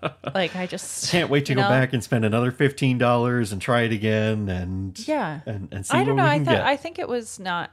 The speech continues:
Speaker 1: like, I think it was good, good at Magic Kingdom. I
Speaker 2: It
Speaker 1: mean, I,
Speaker 2: was.
Speaker 1: oh, I t-, have to really try to separate myself from, like, this is just the way it is now.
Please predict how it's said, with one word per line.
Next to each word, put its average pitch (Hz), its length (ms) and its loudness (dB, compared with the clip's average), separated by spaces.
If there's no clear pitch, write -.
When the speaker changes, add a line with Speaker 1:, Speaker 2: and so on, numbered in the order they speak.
Speaker 1:
like, 185 320 -8
I 214 60 -12
think 285 180 -12
it 320 40 -10
was 294 160 -8
good, 170 300 -6
good 175 180 -4
at 147 140 -6
Magic - 300 -12
Kingdom. - 420 -14
I 208 100 2
Speaker 2:
It 233 40 2
Speaker 1:
mean, 220 160 -2
I, - 220 -2
Speaker 2:
was. 214 180 -4
Speaker 1:
oh, 226 260 0
I 202 140 0
t-, 202 140 -16
have 254 280 -6
to 285 120 -10
really 208 240 -6
try 170 180 -6
to 160 80 -4
separate 160 380 -8
myself - 360 -10
from, 151 320 -8
like, - 220 -14
this 240 180 -4
is 254 80 -10
just - 220 -8
the 240 60 -8
way 202 180 -4
it - 80 -8
is - 220 -12
now. - 180 -18